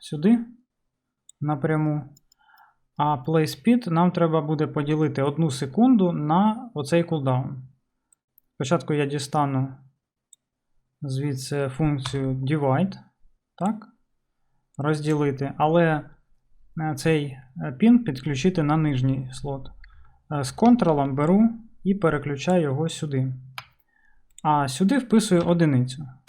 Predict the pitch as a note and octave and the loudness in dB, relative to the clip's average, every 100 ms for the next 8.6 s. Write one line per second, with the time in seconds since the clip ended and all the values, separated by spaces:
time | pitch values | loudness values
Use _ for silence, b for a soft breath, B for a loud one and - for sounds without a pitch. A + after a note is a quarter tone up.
0 | - - F3 G3+ - - C#3 D3+ F#3 F3 | -18 -6 -2 -2 -4 -12 -8 0 4 4
1 | D3+ F3 F#3+ F#3+ C#3+ D#3+ D3 C#3 C#3+ C3+ | 4 6 6 4 -4 -2 -2 -2 -2 -2
2 | C3 B B - - F#3 D3+ C#3 C#3 E3+ | -6 B B -14 -6 -4 -2 -2 0 0
3 | A3+ - - _ _ _ _ _ _ _ | 0 -4 -20 _ _ _ _ _ _ _
4 | _ _ _ A3 A#3+ A#3 D3+ E3 G3+ F#3+ | _ _ _ 0 0 0 -2 2 4 4
5 | E3+ D3+ C3+ - G3+ G#3+ - - - - | 0 -2 -2 -2 0 0 -2 -16 -18 -8
6 | D#3+ B2+ C3 - - - _ _ _ _ | -2 0 -2 -6 -16 -20 _ _ _ _
7 | _ _ _ _ _ _ _ _ _ D#3 | _ _ _ _ _ _ _ _ _ -6
8 | D#3+ - - B2+ B2+ | -6 -6 -6 -6 -6